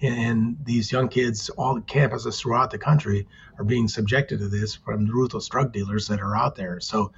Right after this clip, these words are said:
I just wanna make sure that we get the message out far and wide. If you haven't got a prescription from a doctor that you filled at a pharmacy, don't ingest it because you just don't know what it is.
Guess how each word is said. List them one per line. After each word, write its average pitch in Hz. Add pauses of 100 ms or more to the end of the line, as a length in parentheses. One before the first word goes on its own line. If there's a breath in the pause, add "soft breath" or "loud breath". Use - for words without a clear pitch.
(440 loud breath)
I 127
just -
wanna 131
make 117
sure 127
that 117
we 110
get 117
the 117
message 113
out 104
far 120
and 104
wide. 127
If 101
you 113
haven't 143 (400 loud breath)
got 135
a 110 (260)
prescription -
from 120
a -
doctor 139
that 110
you 139
filled 143
at 120
a 110
pharmacy, 135 (440 loud breath)
don't 147
ingest 120
it 95
because 98
you 95
just -
don't 110
know 104
what 98
it 92
is. 92